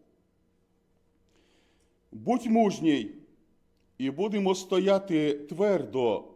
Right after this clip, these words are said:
за народ наш і за міста Бога нашого, а Господь зробить, що добре в очах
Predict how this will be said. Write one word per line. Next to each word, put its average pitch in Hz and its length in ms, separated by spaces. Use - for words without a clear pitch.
за 123 300
народ 151 440
наш 131 460
і 147 120
за 147 200
міста 160 540
Бога 151 580
нашого, 131 760
а 165 160
Господь 185 800
зробить, 147 840
що - 680
добре 160 520
в 135 120
очах 127 560